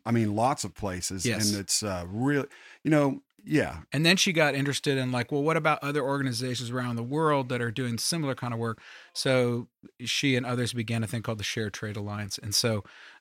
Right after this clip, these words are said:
Speaker 2: when they go to Mexico, they're gonna be working with a particular group there, but there's groups in Rwanda, and it's groups, you know, in, in, in, in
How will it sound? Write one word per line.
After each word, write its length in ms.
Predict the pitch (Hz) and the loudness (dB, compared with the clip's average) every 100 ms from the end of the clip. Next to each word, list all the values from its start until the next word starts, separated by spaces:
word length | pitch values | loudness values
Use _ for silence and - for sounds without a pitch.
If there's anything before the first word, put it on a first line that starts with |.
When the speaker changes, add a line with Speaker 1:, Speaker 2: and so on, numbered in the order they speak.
| - | -4
Speaker 2:
when 180 | 117 110 | 0 2
they 80 | |
go 120 | 110 107 | 2 0
to 60 | |
Mexico, 320 | 110 104 - | 0 -2 -2
they're 120 | 104 104 | -2 0
gonna 180 | 98 | -2
be 260 | 95 98 95 | 0 -4 -4
working 360 | - 110 101 101 | -6 -6 -4 -4
with 100 | 98 | -4
a 80 | 95 | -6
particular 500 | 107 - 117 104 98 | -6 -4 -4 -4 -4
group 280 | 101 95 | -4 -6
there, 240 | - 101 98 | -4 -4 -4
but 160 | 101 | -6
there's 180 | 107 98 | -8 -8
groups 300 | - 101 - | -8 -10 -10
in 80 | - | -10
Rwanda, 680 | 92 104 113 113 104 101 110 - | -10 -8 -6 -4 -6 -8 -12 -14
and 180 | 98 - 85 | -14 -14 -18
it's 200 | - - | -20 -12
groups, 420 | 110 101 - - - | -12 -8 -10 -12 -14
you 100 | 107 | -12
know, 80 | |
in, 280 | 82 92 87 - | -10 -10 -14 -14
in, 200 | 82 87 _ - | -16 -16 _ -18
in, 260 | 101 92 | -16 -16
in 140 | - | -12